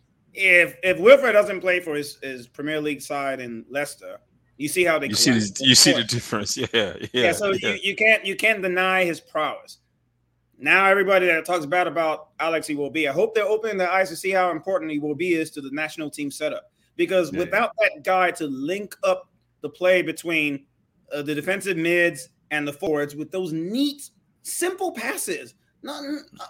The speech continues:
Speaker 1: one thing I love about Iwobi's game, it's simple but direct. You know,
Speaker 2: Yeah,
Speaker 1: it's
Speaker 2: very direct.
Speaker 1: neat passes, and the passes are crisp. They get to the strikers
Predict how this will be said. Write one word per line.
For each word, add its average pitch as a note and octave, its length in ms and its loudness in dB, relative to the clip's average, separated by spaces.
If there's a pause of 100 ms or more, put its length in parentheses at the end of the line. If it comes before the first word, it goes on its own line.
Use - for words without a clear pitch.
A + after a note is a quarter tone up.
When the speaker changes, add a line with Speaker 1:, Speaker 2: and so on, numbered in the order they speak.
Speaker 1:
one F4+ 200 -2
thing C#5+ 120 -2
I D4+ 60 2
love C#4 180 4
about B3+ 200 2
Iwobi's G#3+ 500 0
game, D#3+ 400 -4
it's F3 180 -4
simple B3+ 680 -4
but D#3 280 -4
direct. D#3+ 580 0 (300)
You G3 100 -8
know, G3+ 200 0
Speaker 2:
Yeah, G#3+ 80 2
Speaker 1:
it's - 100 -6
Speaker 2:
very A2+ 180 2
direct. F2+ 280 -6 (600)
Speaker 1:
neat A3+ 340 0
passes, F3+ 400 2
and E3+ 200 -2
the F#3 80 -2
passes A3+ 540 -6
are F3+ 100 -4
crisp. - 480 0 (300)
They F#3 140 0
get A3 260 2
to G#3+ 80 -2
the F3+ 100 -2
strikers G3+ 640 -2